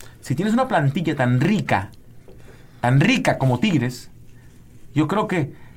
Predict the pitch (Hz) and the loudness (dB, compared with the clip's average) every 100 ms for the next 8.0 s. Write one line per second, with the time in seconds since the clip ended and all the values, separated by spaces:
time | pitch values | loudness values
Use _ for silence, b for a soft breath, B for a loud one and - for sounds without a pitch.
0 | - 120 120 110 110 170 240 135 - 127 | -6 0 2 2 0 0 -2 -2 0 2
1 | 110 143 170 165 208 214 135 - - - | 2 0 0 0 0 -2 -4 -6 -14 -20
2 | - - - - 131 123 156 196 180 202 | -20 -20 -20 -6 -2 0 0 0 -2 -2
3 | 170 226 202 127 90 - b b b b | -4 -4 -4 -4 -6 -16 b b b b
4 | b 151 147 156 143 156 170 190 196 - | b -6 -4 -2 0 0 -2 -2 -4 -8
5 | - - - - 135 156 131 - - - | -20 -20 -18 -6 -2 0 -2 -6 -18 -10
6 | 156 156 - 170 143 196 175 143 180 175 | -8 -6 -4 -4 -2 -4 -2 -2 0 -2
7 | 202 185 185 185 175 170 180 190 - | -2 -2 0 0 0 0 0 -2 -6